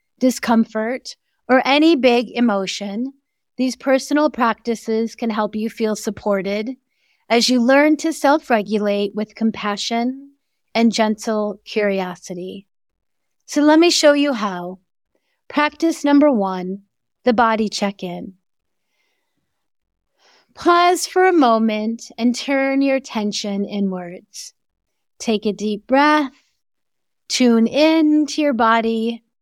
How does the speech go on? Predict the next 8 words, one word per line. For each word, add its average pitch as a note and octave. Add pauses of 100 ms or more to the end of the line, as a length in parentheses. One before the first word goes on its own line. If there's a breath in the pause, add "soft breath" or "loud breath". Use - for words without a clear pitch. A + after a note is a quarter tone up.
(440)
and B3
just D4
let C#4
yourself A#3
notice G3
how G3
you're A#3+
feeling G#3+